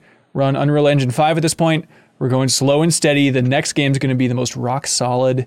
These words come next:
M F and game you've <laughs> ever played in your lives." Uh, but they also announced that in addition to all this stuff, they're also making a separate story-driven Witcher open-world R P G called Project Canis Majoris.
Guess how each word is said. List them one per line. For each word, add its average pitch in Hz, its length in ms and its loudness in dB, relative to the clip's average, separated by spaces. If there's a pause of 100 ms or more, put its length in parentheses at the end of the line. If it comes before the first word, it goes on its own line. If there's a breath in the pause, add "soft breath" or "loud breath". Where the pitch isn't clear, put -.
(180)
M 127 180 -2
F 147 180 -4
and 156 140 0
game 123 260 0
you've 113 200 -4
<laughs> - 40 -8
ever 143 220 2
played 131 400 0
in 170 60 2
your 170 160 2
lives." 143 480 -2 (560 loud breath)
Uh, 120 400 -2 (120)
but 180 280 0
they 180 80 2
also 196 240 0
announced 160 320 0
that 147 160 0
in 165 60 -2
addition 190 200 0
to 190 80 0
all 294 160 2
this 285 140 2
stuff, 262 180 0
they're 214 120 0
also 208 240 0
making 175 320 0
a 170 120 2
separate 196 720 0 (200)
story-driven 139 920 2 (100)
Witcher 139 580 2
open-world 131 640 2
R 131 180 0
P 131 200 0
G 123 440 0 (380 soft breath)
called 127 240 0
Project 135 560 -2
Canis 127 380 -2
Majoris. 120 680 -2